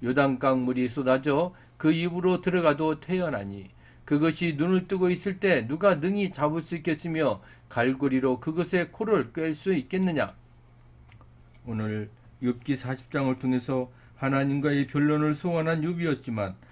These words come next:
하나님을 만난 이후 그는 하나님 앞에서 자신이 얼마나 하찮은 존재인지를 깨달았습니다. 내 안에도 역시 그러한 깨달음이 있습니까? 아직도 하나님의 뜻 말씀 앞에 완전히 깨어지지 않은 듯한 내 모습은 무엇이 있는지요?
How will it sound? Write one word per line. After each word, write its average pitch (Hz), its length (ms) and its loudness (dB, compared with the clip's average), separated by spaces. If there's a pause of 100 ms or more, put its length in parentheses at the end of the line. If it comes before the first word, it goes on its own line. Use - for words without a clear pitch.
(160)
하나님을 156 480 2
만난 160 420 2
이후 101 360 -2
그는 131 280 2
하나님 131 360 2
앞에서 135 600 -2 (280)
자신이 127 460 2
얼마나 175 600 2 (200)
하찮은 196 560 -2
존재인지를 165 920 -4
깨달았습니다. 151 760 -2 (720)
내 123 140 2
안에도 131 360 4
역시 127 280 2
그러한 127 340 0
깨달음이 123 480 0
있습니까? 120 640 -6
아직도 160 400 -2
하나님의 156 540 0
뜻 160 100 -8
말씀 151 380 -2
앞에 143 460 -2 (340)
완전히 131 680 2
깨어지지 180 560 0
않은 180 320 2
듯한 180 420 0
내 147 100 2
모습은 160 520 -2
무엇이 180 320 -2
있는지요? 151 520 -2